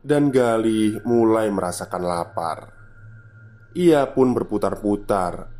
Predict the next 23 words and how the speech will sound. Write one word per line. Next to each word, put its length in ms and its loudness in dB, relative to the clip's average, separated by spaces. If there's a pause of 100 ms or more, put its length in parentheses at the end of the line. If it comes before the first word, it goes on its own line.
mencari 400 -2
orang 560 0
jual 400 0
makanan, 720 -6 (640)
tapi 880 -2 (400)
tak 240 -6
kunjung 480 0
menemukannya. 720 -2 (1200)
Ia 240 0
terus 240 -8
mencari. 720 -2 (960)
Ia 240 6
pun 160 2
menemukan 560 2
sebuah 320 -2
warung 240 0
kecil. 560 -4 (880)
Lampu 400 -2
kuning 400 4
warung 240 2
itu 320 -2
bersinar 480 -4
remang-remang. 880 -4